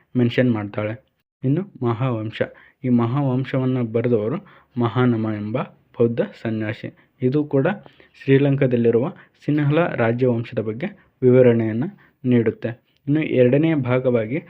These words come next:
ಮಹಾವಂಶವನ್ನ ಕುಲವಂಶ ಅಂತನೂ ಹೇಳ್ತಾರೆ ಇದನ್ನ. ಇದನ್ನ ಬರೆದವರು ದಮ್ಮಕಿಟ್ಟ ತೇರೋ ಎಂಬ.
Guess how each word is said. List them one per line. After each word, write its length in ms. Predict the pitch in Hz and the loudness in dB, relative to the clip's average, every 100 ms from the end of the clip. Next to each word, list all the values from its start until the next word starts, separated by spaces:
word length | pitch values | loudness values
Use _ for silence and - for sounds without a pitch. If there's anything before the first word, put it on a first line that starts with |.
| - _ | -20 _
ಮಹಾವಂಶವನ್ನ 840 | 120 117 151 147 135 139 123 113 131 196 - - - _ _ | -4 -2 -2 -2 -2 -2 -4 -4 -6 -6 -12 -20 -20 _ _
ಕುಲವಂಶ 600 | - 147 165 160 156 151 | 0 4 6 4 0 -2
ಅಂತನೂ 380 | 156 151 151 190 | -2 -2 -2 -4
ಹೇಳ್ತಾರೆ 480 | 135 127 123 120 110 | -2 0 0 0 -2
ಇದನ್ನ. 240 | 104 107 113 - _ _ | -2 -6 -10 -14 _ _
ಇದನ್ನ 300 | 127 143 165 | -4 0 0
ಬರೆದವರು 760 | 139 123 127 117 165 - - 123 | 2 2 2 2 0 -4 -4 2
ದಮ್ಮಕಿಟ್ಟ 600 | 127 147 147 123 127 180 214 - _ - | 4 2 0 -2 -2 -2 -2 -6 _ 2
ತೇರೋ 360 | 123 117 107 | 4 4 2
ಎಂಬ. 180 | 104 101 | -2 -6